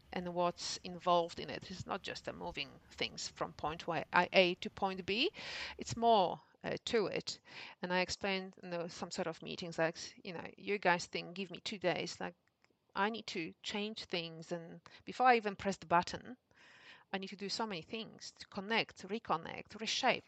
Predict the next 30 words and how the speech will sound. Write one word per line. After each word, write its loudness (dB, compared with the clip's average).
blah, -6
blah, -8
blah. 2
It's -16
like -14
so -2
many -4
things, -6
like, 2
manually 0
to -10
do -4
before 0
I 4
even -4
press -2
the -6
button. 2
You -4
know, -4
it's -20
like, -4
please -2
consider -2
that. -2
But 8
it's 0
really 4
always 6
good -4